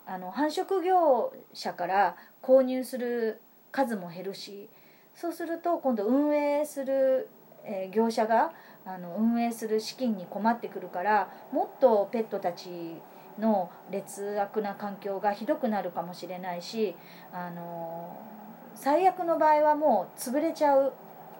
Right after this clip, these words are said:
繁殖業者が潰れちゃう、ペットショップも。で、そうなると、あのー、路頭に迷う動物たちがいる。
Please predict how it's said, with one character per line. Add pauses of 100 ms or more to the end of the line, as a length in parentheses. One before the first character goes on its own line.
繁
殖
業
者
が (160)
潰
れ
ち
ゃ
う、 (1400)
ペ
ッ
ト
シ
ョ
ッ
プ
も。 (720)
で、
そ
う
な
る
と、 (300)
あ
の (3750)
ー、
路
頭
に
迷
う
動
物
た
ち
が
い
る。